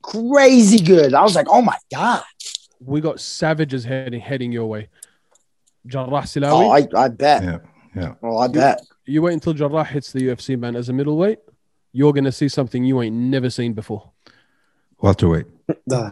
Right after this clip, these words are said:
Speaker 2: Uh, welterweight, sorry.
Speaker 1: Oh, I bet.
Speaker 2: Top ten, top ten
Speaker 1: Oh, he
Speaker 2: U F C
Speaker 1: probably,
Speaker 2: day one.
Speaker 1: it's probably, it's prob-, it's probably big dude too, huh?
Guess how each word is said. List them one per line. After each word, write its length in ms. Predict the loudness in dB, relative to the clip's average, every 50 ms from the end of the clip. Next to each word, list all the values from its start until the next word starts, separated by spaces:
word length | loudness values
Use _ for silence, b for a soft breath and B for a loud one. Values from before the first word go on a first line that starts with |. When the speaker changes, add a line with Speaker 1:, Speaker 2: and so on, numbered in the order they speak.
| -10 -6
Speaker 2:
Uh, 60 | 0
welterweight, 400 | 2 2 2 2 2 0 -2 -2
sorry. 180 | -4 -4 0 2
Speaker 1:
Oh, 120 | 4 6
I 80 | 6 6
bet. 340 | 4 4 2 2 2 2 0 _ -20 _ _ _ _ _ _ _ _ _ _ _ _ _ -6
Speaker 2:
Top 200 | -4 -4 -2 -2
ten, 220 | -2 0 0 0
top 240 | -2 -2 -2 -2 2
ten 140 | 4 4 4
Speaker 1:
Oh, 40 | 6
he 40 | 4
Speaker 2:
U 40 | 2
F 60 | 0
C 60 | 0
Speaker 1:
probably, 240 | 2 4 4 6 4
Speaker 2:
day 60 | 4
one. 180 | 2 2 0 -2
Speaker 1:
it's 140 | -2 -4 -2
probably, 340 | 0 0 0 0 0 -2 -6 -6
it's 180 | -8 -10 -10
prob-, 300 | -8 -4 -4 -4 -4 -4 -8 _ _ -12
it's 160 | -12 -10 -6
probably 240 | -4 -4 -4 -4 -6
big 220 | -6 -6 -4 -2
dude 200 | 0 0 0 0
too, 180 | 0 0 2 2
huh? 200 | 2 0 -2